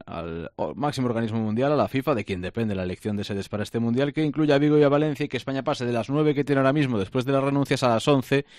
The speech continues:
que estaban previstas uni-, inicialmente cuando se presentó este proyecto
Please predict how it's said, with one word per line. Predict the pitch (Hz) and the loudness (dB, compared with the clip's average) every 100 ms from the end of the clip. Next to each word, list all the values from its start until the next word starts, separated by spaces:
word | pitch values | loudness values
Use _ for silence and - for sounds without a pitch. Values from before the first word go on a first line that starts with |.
| - - | -16 -6
que | 101 | -4
estaban | 123 120 120 | 2 2 4
previstas | 117 110 107 | 2 2 0
uni-, | 117 110 - | 0 0 0
inicialmente | 127 113 127 117 113 113 | 0 0 2 2 2 2
cuando | 117 120 | 2 2
se | 110 | 2
presentó | 104 104 101 | -2 -4 -2
este | 104 107 | -2 -2
proyecto | 101 98 104 - | 0 0 0 0